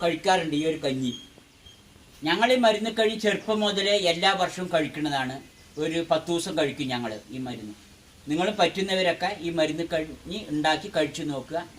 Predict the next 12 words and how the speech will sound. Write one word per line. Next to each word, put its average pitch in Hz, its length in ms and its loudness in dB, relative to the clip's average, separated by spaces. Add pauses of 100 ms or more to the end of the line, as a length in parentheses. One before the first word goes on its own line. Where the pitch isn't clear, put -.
(120)
ആരോഗ്യത്തിന് 143 580 -4
നല്ലതാണ്. 139 440 -6 (500)
കഴിക്കുമ്പോൾ 143 440 0
പ്രത്യേകം 175 400 -2
ശ്രദ്ധിക്കാൻ, 160 460 -2 (300)
ശ്രദ്ധിക്കേണ്ടത് 170 680 -2 (600)
അറിയുന്ന 226 360 6 (100)
ഇലകൾ 190 240 6 (160)
മാത്രം 190 460 4
പറിച്ച് 196 380 4
ഉപയോഗിക്കുക. 143 460 0 (460)
രണ്ട് 156 280 6